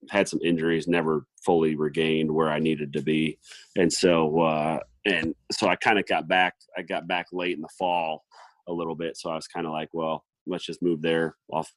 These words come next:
try to find what I can find. If I can get a volunteer, then great, you know, whatever." And, um, was the assistant at Valley and, and, uh, actually what happened was after that year, um, the Valley job came open,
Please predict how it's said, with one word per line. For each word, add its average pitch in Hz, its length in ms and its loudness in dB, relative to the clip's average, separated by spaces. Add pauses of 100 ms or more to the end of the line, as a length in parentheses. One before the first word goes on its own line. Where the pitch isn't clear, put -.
try 92 180 0
to 80 60 -2
find 82 300 0
what 80 100 0
I 78 80 0
can 78 180 -6
find. 78 500 0
If 76 120 -8
I 76 80 -2
can 76 120 -4
get 78 120 -2
a 76 80 -2
volunteer, 80 640 0
then 73 180 -4
great, 78 420 -2
you 78 100 -10
know, 76 180 -8
whatever." 73 460 -10 (560)
And, 80 300 0
um, 76 400 0
was 85 160 2
the 95 80 4
assistant 92 380 0
at 82 80 -2
Valley 85 540 4
and, 80 220 -2
and, 80 380 -2
uh, 76 400 -4
actually 82 560 -2
what 85 140 -6
happened 85 320 0
was 82 240 -2
after 85 260 0
that 80 220 -2
year, 85 380 -2 (380)
um, 78 500 2
the 85 60 -2
Valley 82 300 4
job 78 280 0
came 82 240 0
open, 78 500 2